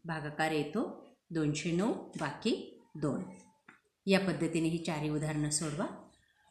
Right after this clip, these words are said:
त्यानंतर प्रश्न चौथा बघा, नऊ गुणांसाठी. विषम संख्येभोवती रिंगण कर, विषम संख्या येते सत्तेचाळीस. शेवटचा अंक पाहायचा आहे.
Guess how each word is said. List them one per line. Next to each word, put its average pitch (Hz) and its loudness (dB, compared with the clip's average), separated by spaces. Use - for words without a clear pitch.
त्यानंतर 226 4
प्रश्न 214 4
चौथा 175 2
बघा, 160 0
नऊ 180 4
गुणांसाठी. 160 0
विषम 240 10
संख्येभोवती 196 6
रिंगण 156 4
कर, 143 -4
विषम 170 0
संख्या 160 2
येते 165 0
सत्तेचाळीस. 131 0
शेवटचा 151 -2
अंक 127 -6
पाहायचा 151 -4
आहे. 220 -6